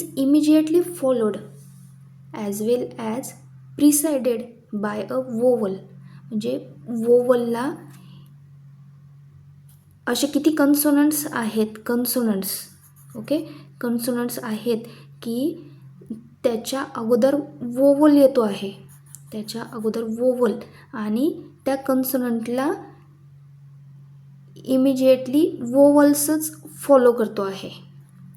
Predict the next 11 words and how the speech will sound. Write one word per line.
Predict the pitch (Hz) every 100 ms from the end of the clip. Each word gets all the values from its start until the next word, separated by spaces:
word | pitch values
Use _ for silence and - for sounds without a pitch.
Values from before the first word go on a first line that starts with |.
| - - - - -
या | 226
कन्सोनंटला | 220 220 214 220 214 240
vowel | 240 247 247 277 381
फॉलो | - 240 208
करतो | 202 208 -
आहे. | 196 214 208 - - - -
म्हणजे | 220 208 226
या | 220 214
ठिकाणी | 220 214 220 220 254 339 - - - 262
मध्ये | 226 226 208 247
कन्सोनंट | 277 - 254 262 285 277 262 339